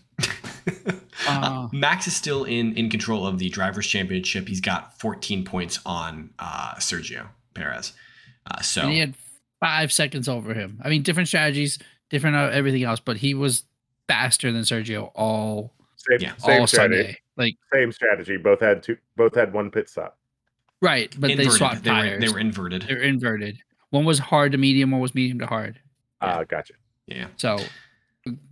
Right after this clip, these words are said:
Speaker 2: Max was further back, so they put him on hards so he
Speaker 3: So
Speaker 2: could make up the time. But he, like, he cooked. Um,
Speaker 1: Well, they
Speaker 2: and
Speaker 1: wanted, they
Speaker 2: beating
Speaker 1: wanted
Speaker 2: him by five seconds, I
Speaker 1: yeah,
Speaker 2: think,
Speaker 1: they,
Speaker 2: is
Speaker 1: they
Speaker 2: strong.
Speaker 1: wanted Max to be able to stay out while all the other drivers
Speaker 2: Yep.
Speaker 1: pitted,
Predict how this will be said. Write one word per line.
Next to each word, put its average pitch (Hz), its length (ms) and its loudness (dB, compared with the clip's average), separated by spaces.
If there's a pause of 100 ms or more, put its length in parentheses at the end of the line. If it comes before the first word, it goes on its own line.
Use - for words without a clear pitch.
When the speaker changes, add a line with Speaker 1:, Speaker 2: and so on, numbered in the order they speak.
Speaker 2:
Max 165 260 2
was 160 100 -4
further 156 180 2
back, 131 220 0
so 127 100 -2
they 113 60 -4
put 143 100 2
him 127 80 2
on 117 120 0
hards 113 540 0 (560)
so 127 120 -6
he 127 60 2
Speaker 3:
So 131 120 8
Speaker 2:
could 117 80 10
make 117 160 6
up 101 80 -6
the 110 60 -8
time. 110 200 -2
But 110 100 -2
he, 151 140 4
like, 127 340 -2
he 147 320 -2
cooked. - 840 -2 (1120)
Um, 117 80 -4
Speaker 1:
Well, 101 380 -6
they 127 80 -4
Speaker 2:
and 139 100 2
Speaker 1:
wanted, 151 200 0
they 127 120 -14
Speaker 2:
beating 135 60 4
Speaker 1:
wanted 147 160 6
Speaker 2:
him 143 80 6
by 120 80 4
five 135 240 2
seconds, 117 260 -2
I 113 40 -4
Speaker 1:
yeah, 113 80 -2
Speaker 2:
think, 107 80 0
Speaker 1:
they, 117 60 2
Speaker 2:
is 117 60 2
Speaker 1:
they 117 80 -4
Speaker 2:
strong. 127 120 2
Speaker 1:
wanted 139 200 0
Max 104 320 -2
to 101 60 -4
be 98 80 -2
able 92 240 -2
to 90 500 -4 (400)
stay 110 260 -2
out 87 200 0
while 87 120 -4
all 92 160 -2
the 92 120 -2
other 92 140 -4
drivers 87 340 -6
Speaker 2:
Yep. 117 80 -4
Speaker 1:
pitted, 87 360 -6